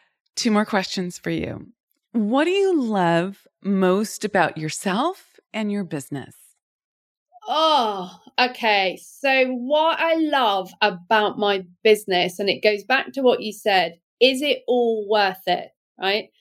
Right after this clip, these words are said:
Speaker 2: When I get an email from somebody who has said,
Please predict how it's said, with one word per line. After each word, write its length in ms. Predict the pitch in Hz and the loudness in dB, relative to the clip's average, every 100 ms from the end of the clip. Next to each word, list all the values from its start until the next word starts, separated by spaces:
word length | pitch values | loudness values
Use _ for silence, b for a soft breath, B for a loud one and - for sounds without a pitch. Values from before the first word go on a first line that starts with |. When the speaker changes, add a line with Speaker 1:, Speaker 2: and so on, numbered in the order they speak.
| _ _ _ | _ _ _
Speaker 2:
When 240 | - 254 302 | 0 0 2
I 160 | 349 | 0
get 320 | 330 277 262 | 0 0 0
an 180 | 240 240 - 226 | 0 -4 -4 -4
email 480 | 214 190 185 180 185 | 0 2 2 2 -4
from 240 | - 185 | -6 -6
somebody 840 | 185 185 180 175 175 170 170 208 _ _ _ _ _ | -2 0 2 2 2 2 0 -2 _ _ _ _ _
who 180 | 233 220 | 0 0
has 560 | 214 240 220 202 202 196 | 0 0 2 2 0 -4
said, 520 | - 226 208 196 190 | -6 0 2 2 -2